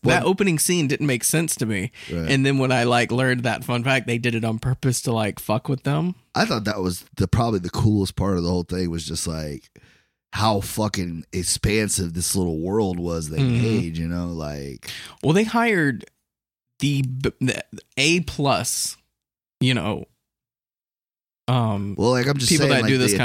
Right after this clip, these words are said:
Speaker 1: attention
Speaker 2: stuff.
Speaker 1: to detail on, like, buildings and fucking everything like that, like,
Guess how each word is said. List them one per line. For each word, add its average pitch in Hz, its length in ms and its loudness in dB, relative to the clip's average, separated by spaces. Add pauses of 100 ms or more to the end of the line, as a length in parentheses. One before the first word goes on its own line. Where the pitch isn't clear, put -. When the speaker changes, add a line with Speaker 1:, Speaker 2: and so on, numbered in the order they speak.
Speaker 1:
attention 143 140 0
Speaker 2:
stuff. 110 120 2
Speaker 1:
to 101 80 0
detail 113 600 0
on, 87 100 -2
like, 82 220 -6
buildings 87 720 0
and 73 240 -8
fucking 76 760 -8
everything 90 420 -2
like 80 200 -6
that, 82 300 -2
like, 76 280 -8